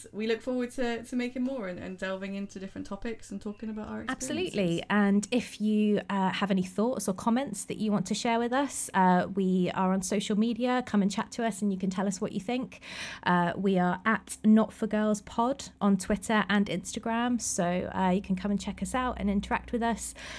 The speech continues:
Speaker 2: Uh, or I guess
Speaker 1: Yep.
Speaker 2: you can email us, which is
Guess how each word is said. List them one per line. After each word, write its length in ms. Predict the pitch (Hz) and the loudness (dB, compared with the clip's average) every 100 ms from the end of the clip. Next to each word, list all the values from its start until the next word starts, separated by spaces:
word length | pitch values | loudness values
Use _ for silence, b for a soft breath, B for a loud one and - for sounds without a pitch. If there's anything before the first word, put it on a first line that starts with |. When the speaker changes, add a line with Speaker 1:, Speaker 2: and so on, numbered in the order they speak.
| B - | B -2
Speaker 2:
Uh, 360 | 185 185 180 185 - | 2 4 4 0 -4
or 280 | - 185 180 196 | 2 6 6 4
I 80 | |
guess 220 | 208 202 - | 2 0 0
Speaker 1:
Yep. 60 | |
Speaker 2:
you 60 | 208 208 | -2 2
can 280 | 208 208 208 | 4 4 4
email 300 | 220 208 208 | 6 6 4
us, 320 | 214 202 - | 0 -2 -4
which 240 | - - | -4 0
is 320 | 185 180 180 | 2 4 2